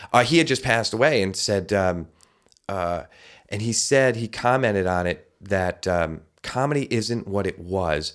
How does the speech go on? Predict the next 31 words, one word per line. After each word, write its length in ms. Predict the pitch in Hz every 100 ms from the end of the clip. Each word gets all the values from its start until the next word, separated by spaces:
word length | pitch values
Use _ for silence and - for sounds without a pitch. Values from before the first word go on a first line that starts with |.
| -
when 120 | -
he 120 | 92 95
was 140 | 87
growing 340 | - 85 80
up. 320 | 80 71 - _
And 100 | 101
he 120 | 107 127
thought 260 | - 147
it 60 | 170
was 120 | 113
going 280 | 117 113 107
in 80 | 95
a 20 |
different 280 | 92 - 98
direction 480 | 92 131 147 - 110
of, 260 | 98 98 - - -
okay, 320 | - 107 110 107
I 20 |
understand 420 | 123 113 - 117 107
how 140 | 98
it's 140 | 98
the 60 | -
Wild 260 | 98 101 98
Wild 220 | 90 85
West, 320 | 92 92 -
but 140 | 92 - - -
there 80 | 104
doesn't 320 | 98 120 113
seem 320 | 107 - 107
to 80 | 92
be 340 | 80 98 87